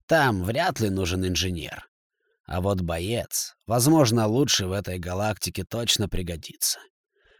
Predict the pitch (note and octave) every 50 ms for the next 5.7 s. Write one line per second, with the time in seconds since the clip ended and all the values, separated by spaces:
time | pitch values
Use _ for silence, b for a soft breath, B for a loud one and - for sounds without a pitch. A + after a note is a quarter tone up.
0 | _ - - G2+ A2 A#2+ A#2 - A2 A2+ A2 G#2 - G#2+ G2+ F#2+ G#2 G#2 G#2+ A#2
1 | A#2+ A#2 G2+ - - - - - F2+ F#2+ F#2 F#2 F2 D#2+ - - - _ _ _
2 | _ _ _ _ _ _ _ - - - - C3+ D3+ C3 C#3+ A#2+ C#3 B2+ A2+ F#2+
3 | A2 G#2+ - - G#2 G2+ F#2+ F2+ F2+ - _ _ _ _ _ _ _ _ _ _
4 | _ - C#2+ D2 - G2 G#2 G#2+ - B2 C#3 C3+ A#2+ A#2+ B2+ B2+ B2+ B2 B2 A#2+
5 | A#2 - - - - D3+ D3 C3+ A2 - - - - C3+